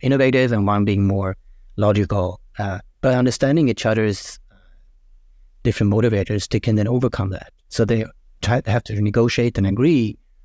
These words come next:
on, uh, on the course of action instead of just pushing for their own things,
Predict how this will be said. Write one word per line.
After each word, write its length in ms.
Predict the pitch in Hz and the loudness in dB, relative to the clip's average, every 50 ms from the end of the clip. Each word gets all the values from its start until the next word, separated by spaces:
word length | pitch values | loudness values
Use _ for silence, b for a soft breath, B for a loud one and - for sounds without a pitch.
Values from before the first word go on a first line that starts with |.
| _ _ _ - _ _ - | _ _ _ -20 _ _ -4
on, 360 | 117 107 101 101 98 98 101 - - - | -2 0 2 2 2 0 0 -4 -4 -4
uh, 240 | 101 95 101 98 - - - _ _ - | -4 -2 -2 -4 -6 -8 -14 _ _ -6
on 120 | - 117 98 | -2 0 0
the 60 | 95 | 0
course 240 | - - 107 92 - | 0 -2 -2 -2 0
of 60 | 107 | -2
action 400 | 101 113 135 - - - 98 104 | -2 -2 -4 -4 -4 -6 -4 -4
instead 280 | 120 117 - - 117 104 | -4 -4 -2 0 0 0
of 100 | 107 98 | 0 0
just 240 | 101 101 95 - - | -2 -4 -6 -6 -4
pushing 300 | - 139 - - 113 98 | -4 -2 0 0 0 0
for 100 | - 104 | 0 0
their 120 | 101 98 | 0 0
own 240 | 113 120 127 123 117 | 0 0 0 0 0
things, 360 | - 95 - - - - - | -2 -6 -8 -10 -16 -20 -20